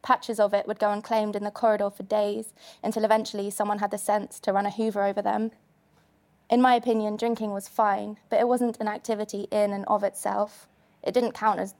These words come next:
doing something. I'd come to university to meet the sort of people who wore berets, stole handfuls of cherries from fruit stalls, talked about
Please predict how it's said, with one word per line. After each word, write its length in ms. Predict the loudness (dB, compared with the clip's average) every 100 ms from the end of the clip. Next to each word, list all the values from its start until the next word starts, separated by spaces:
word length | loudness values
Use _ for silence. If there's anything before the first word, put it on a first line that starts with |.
| _
doing 320 | -2 0 -2
something. 540 | -4 -6 -4 -6 -6 -14 _ _ _ _ _ _ _
I'd 200 | 2 2
come 180 | 2 0
to 120 | -2 -6
university 600 | 0 0 0 -6 -10 -8
to 100 | -6
meet 160 | -6 -8
the 60 |
sort 180 | -4 -4
of 140 | -4
people 300 | -6 -6 -4
who 120 | -4 0
wore 160 | 0
berets, 720 | 2 2 2 0 -6 -10 -16 _ _
stole 280 | 0 4 4
handfuls 420 | 4 0 -2 -6
of 80 | -8
cherries 480 | 0 2 4 0 -8
from 140 | -12
fruit 320 | -6 -6 -6
stalls, 480 | -8 -8 -6 -8 -16 _
talked 220 | -4 -2
about 200 | 0 0